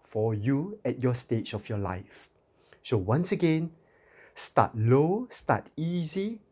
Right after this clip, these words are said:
work on your basics, work on your fundamentals, and you'll never go wrong.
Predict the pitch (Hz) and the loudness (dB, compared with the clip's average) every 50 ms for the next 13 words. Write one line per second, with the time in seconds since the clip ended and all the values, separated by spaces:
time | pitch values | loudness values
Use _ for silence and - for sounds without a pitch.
0 | _ _ _ _ _ _ - 101 123 123 - - 120 98 98 98 90 82 98 143 | _ _ _ _ _ _ -2 0 0 0 0 -2 -4 -4 -4 -4 -4 0 4 4
1 | 196 220 208 - - - 214 - - - - - _ _ _ - 107 127 127 127 | 4 4 2 -2 -6 -6 -6 -6 -8 -8 -8 -10 _ _ _ -2 2 2 2 2
2 | - 123 107 110 113 110 - - 113 107 104 104 104 101 98 90 - 92 80 82 | 2 -4 -2 -2 -2 -2 0 0 0 0 0 0 -2 -2 -4 -4 -6 -10 -12 -12
3 | - - - - - - _ _ _ - 127 120 113 104 101 98 98 101 95 98 | -12 -16 -18 -18 -18 -20 _ _ _ 0 2 4 4 4 2 2 0 -2 -2 -4
4 | 92 90 90 87 82 80 80 76 73 76 | -4 -6 -6 -6 -6 -6 -8 -8 -10 -12